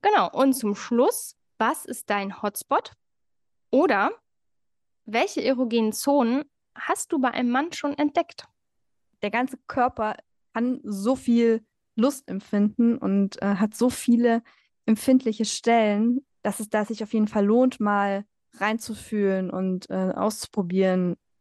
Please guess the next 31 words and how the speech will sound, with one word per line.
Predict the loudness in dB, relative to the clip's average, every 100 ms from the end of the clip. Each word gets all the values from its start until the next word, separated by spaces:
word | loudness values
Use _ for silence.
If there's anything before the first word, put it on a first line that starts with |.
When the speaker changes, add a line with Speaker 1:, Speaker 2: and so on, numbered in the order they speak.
| _ 0
Speaker 2:
andere, | 4 4 2 0
neue | 2 2 2 0 -6 -6
Wege | -4 -2 -4
zu | -6 -10
gehen | -4 0 0
und | 0 -4 -4
zu |
gucken, | -2 -2 0 -2 0
ähm, | -2 -2 -6 -20 -10 -4
wie | -2
kann | 0 0
ich | 2 0
noch | 0 -2 -10
berühren, | -8 -2 0 2 0
wie |
kann | -2 -2
ich | 0 0
noch | -2 -4
küssen | -6 -6 -2 -2 0
und, | -2 -2 -2
äh, | 0 0 0 0
wo | 2 2 0 -16 _
fühlt | -4 -2 0
sich | -4 -2
vielleicht | 0 2 0 -4 -12 -2
auch | 2 2 -2 -12 _
Berührung | -8 -2 -2 0 0 2 -2 -6 _ -8
sehr, | 0 0
sehr | 2 0
sinnlich | 4 4 4 -2 -12
an | -12 -10